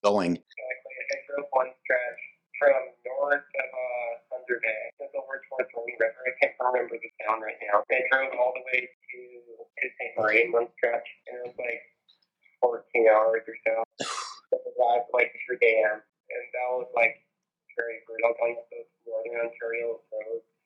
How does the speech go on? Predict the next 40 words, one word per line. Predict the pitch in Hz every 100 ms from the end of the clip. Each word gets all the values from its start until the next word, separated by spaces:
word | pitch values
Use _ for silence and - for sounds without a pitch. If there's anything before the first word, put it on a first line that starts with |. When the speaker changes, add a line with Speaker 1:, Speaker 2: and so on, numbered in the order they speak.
| _
Speaker 2:
fog, | - 113 113 117
and, | 117 - - 127
like, | 123 - -
seeing | 127 123
transport | 120 117 - 123 117
trucks | 120 117 _
on | 120
the | 117 123
side | 120
of | 117
the | 113
road | 113 113
that | 113 -
didn't | - -
move. | 110 110 113 _ -
Learning | 117 113 113
experience | - 113 113 110 -
for | - -
sure, | 117
like, | 113 - -
white | 113 -
knuckles | - - -
on | -
the | 117 -
wheel. | - - -
Speaker 1:
I | 107
had | 101 107
a | 98
few | 110 107
drives | 95 101 101 98
like | 101 95
that. | 104 98 98 -
I | 113 113
had | - 127 127
a, | 120 117 113 113
a | 110
drive | 113 120 127 127 127 110 107 -
where | 110 107 110
I | 117 110
went | 98 147 175